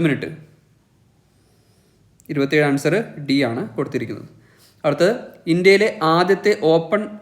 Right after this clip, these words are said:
റോക്ക് മ്യൂസിയം എവിടെയാണ് സ്ഥാപിക്കപ്പെട്ടതെന്ന് ചോദിച്ചാൽ എ ആണ് ഹൈദരാബാദ്,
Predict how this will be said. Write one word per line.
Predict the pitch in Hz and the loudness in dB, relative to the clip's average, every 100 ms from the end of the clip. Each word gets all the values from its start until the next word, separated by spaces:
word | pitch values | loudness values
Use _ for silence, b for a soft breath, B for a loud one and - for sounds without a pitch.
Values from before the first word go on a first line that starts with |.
| - - 147 | -12 -6 0
റോക്ക് | 160 175 190 | 0 0 -2
മ്യൂസിയം | 185 185 185 170 | -2 -2 -4 0
എവിടെയാണ് | 156 165 170 165 180 | 0 2 2 0 0
സ്ഥാപിക്കപ്പെട്ടതെന്ന് | 156 151 151 170 160 151 156 160 | 0 0 -2 -2 -4 -2 0 0
ചോദിച്ചാൽ | 147 160 151 220 - B B B B 127 143 | 0 4 4 4 -2 B B B B -2 2
എ | 156 | 2
ആണ് | 143 175 247 - - _ - | 2 -2 -4 -10 -20 _ -10
ഹൈദരാബാദ്, | 135 131 127 127 110 | -4 -4 0 0 -2